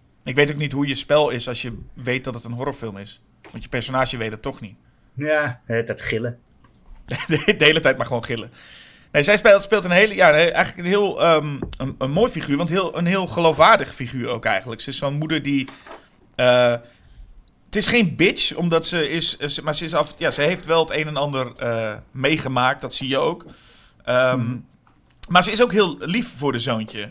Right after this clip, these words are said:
Speaker 1: En heel vaak in dit soort films krijg je zo'n moeder die echt een heel duidelijke rol heeft van, het is een, het is een heel na persoon, of het is juist een heel lief persoon. En zij is gewoon heel realistisch wat mij betreft.
Speaker 2: Ja.
Speaker 1: En die kleine momentjes vind ik tussen hen, vind ik eigenlijk nog het mooiste in de film. Er zijn momenten bijvoorbeeld dat ze,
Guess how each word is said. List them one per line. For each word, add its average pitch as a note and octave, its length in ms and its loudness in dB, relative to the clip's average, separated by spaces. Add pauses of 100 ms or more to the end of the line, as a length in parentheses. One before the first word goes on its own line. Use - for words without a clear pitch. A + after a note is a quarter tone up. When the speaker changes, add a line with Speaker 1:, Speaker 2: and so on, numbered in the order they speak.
(100)
Speaker 1:
En B2+ 100 -6
heel D3+ 140 0
vaak D3+ 200 4
in E3 60 -6
dit D3 120 -4
soort D#3+ 140 -8
films D3+ 260 -2
krijg C#3+ 160 0
je D3 60 -12
zo'n C3+ 200 -6
moeder C3+ 220 -6
die B2+ 160 -8
echt - 120 -4
een B2+ 80 -10
heel C3 220 -4
duidelijke C3+ 380 2
rol A#2+ 240 -6
heeft A2 160 -8
van, A2+ 220 -12 (440)
het - 120 -20
is A#2+ 100 -6
een, B2 80 -6
het A#2 120 -8
is A#2+ 100 -8
een B2+ 100 -6
heel B2 180 -4
na B2 220 2
persoon, A#2 560 -4
of - 140 -12
het - 100 -14
is A#2 140 -6
juist B2+ 280 0
een B2 60 -6
heel D#3 320 -2
lief - 200 -6
persoon. B2+ 320 -4
En B2 80 -6
zij D#3+ 140 2
is E3+ 100 -2
gewoon D#3+ 180 -4
heel F3 380 -6
realistisch D3+ 480 -4
wat A2 120 -16
mij A2 140 -4
betreft. - 360 -10 (640)
Speaker 2:
Ja. C3 140 2
Speaker 1:
En C3+ 60 0
die C3 100 -6
kleine G3+ 340 4
momentjes G3 800 -2 (640)
vind G3 220 -2
ik F3 120 -6
tussen F3+ 240 0
hen, F#3 140 0
vind F#3 140 -4
ik D#3 60 -4
eigenlijk E3 300 4
nog D3 100 -2
het C3 80 0
mooiste A#2 240 -4
in A2 100 -10
de A#2 80 -12
film. G#2+ 380 -8
Er A#2+ 60 -10
zijn C3+ 200 -2
momenten D3 360 -2
bijvoorbeeld C#3+ 400 2
dat C3+ 160 -2
ze, C3 260 0